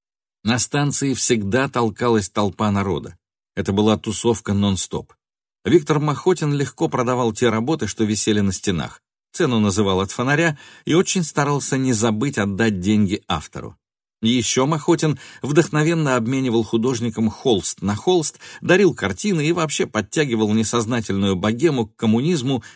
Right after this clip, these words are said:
и краю земному. Казалось, что станция Вольных почт — площадка андеграунда. Но всё было не совсем так. Подпольные художники вырвались на свет,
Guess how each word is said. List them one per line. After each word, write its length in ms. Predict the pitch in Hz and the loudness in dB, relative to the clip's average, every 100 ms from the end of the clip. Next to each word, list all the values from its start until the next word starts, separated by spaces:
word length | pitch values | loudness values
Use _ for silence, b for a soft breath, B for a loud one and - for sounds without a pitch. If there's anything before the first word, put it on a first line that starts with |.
| B | B
и 120 | 156 | -6
краю 480 | - 113 104 90 80 | 0 2 2 2 0
земному. 580 | 90 85 71 58 - - _ _ _ _ _ _ _ _ - | -2 -2 -2 -6 -14 -20 _ _ _ _ _ _ _ _ -6
Казалось, 540 | 120 117 214 202 170 | -4 0 0 2 0
что 240 | - - | -2 -4
станция 560 | 135 - 175 147 - 120 | -6 -2 -2 -2 0 0
Вольных 480 | 107 143 110 107 - | 0 0 2 0 0
почт — 380 | 190 180 - - B B - | 0 0 -2 -12 B B -6
площадка 600 | 139 135 - 151 - 131 | -4 0 0 0 -2 -2
андеграунда. 720 | 120 123 104 76 60 55 - _ _ _ _ - | 0 -2 -2 -4 -6 -10 -14 _ _ _ _ -2
Но 160 | 123 151 | -2 0
всё 260 | - 175 | 2 2
было 220 | 156 160 | 2 0
не 160 | 165 165 | 0 -2
совсем 480 | 156 151 - 110 101 | -2 -4 -2 -2 -2
так. 340 | - - _ _ _ _ _ _ _ | -8 -14 _ _ _ _ _ _ _
Подпольные 520 | 113 107 143 131 117 | -8 -2 2 4 4
художники 600 | 110 117 147 143 98 78 90 | 2 2 2 2 0 -2 -2
вырвались 560 | 117 131 113 101 - | -2 0 0 0 -2
на 80 | 87 | -4
свет, 340 | - 147 180 | -2 0 0